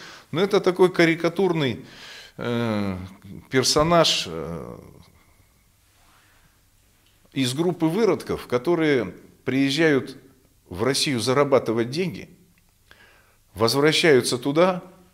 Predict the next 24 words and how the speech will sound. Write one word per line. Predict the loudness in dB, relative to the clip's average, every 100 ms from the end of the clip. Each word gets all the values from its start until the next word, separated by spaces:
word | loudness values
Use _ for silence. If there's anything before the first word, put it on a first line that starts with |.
| _
поливают | 2 4 6 6 4
Россию | 0 -2 -2 -2
грязью. | 2 4 4 2 -6 -10 -20 _ -20 _ -6
Может | -2 0
быть, | -2 0
Данилка | 2 2 0 0
в | 0
меньшей | 0 -2 -2 -2
мере, | 0 0
ну, | 0
есть | 0 0 2
Ротару, | 2 4 6 6 6
там | 2 0
есть | 0 -4
еще | -4 -4 -4
куча | -4 -6 -6
всякого | -2 -2 0 -2 -2 -6 -20 -20 -20 -20 -8
вот | -4
этого | -2 0 0 0 -4 -8 -20 -20 _ -8
заморского | 0 2 2 2 0 2 2 2 -2 -10 -20 _ -20 -8
шоу, | -2 4 4 4 2 -6 -14 -20 _
а, | 0 0 -6 -14 -20 -20 -20 _ _
отродья, | 2 4 4 4 4 2
которое | 0 2 4 6 4 0